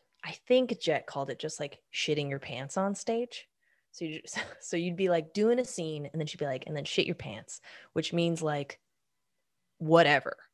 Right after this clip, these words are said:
Like, don't think about it. Just, like, g-, just do something bold, like diarrhea everywhere of the mouth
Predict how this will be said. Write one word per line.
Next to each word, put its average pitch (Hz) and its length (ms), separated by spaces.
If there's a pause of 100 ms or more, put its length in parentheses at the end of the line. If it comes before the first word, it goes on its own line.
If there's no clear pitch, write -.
Like, 175 260
don't 160 320
think 170 240
about 143 240
it. - 140
Just, - 240
like, 143 240 (500)
g-, 180 80 (160)
just 160 300
do 170 180
something 208 540
bold, 127 580 (340)
like 147 200
diarrhea 180 500
everywhere 135 520
of 135 120
the 170 80
mouth 110 460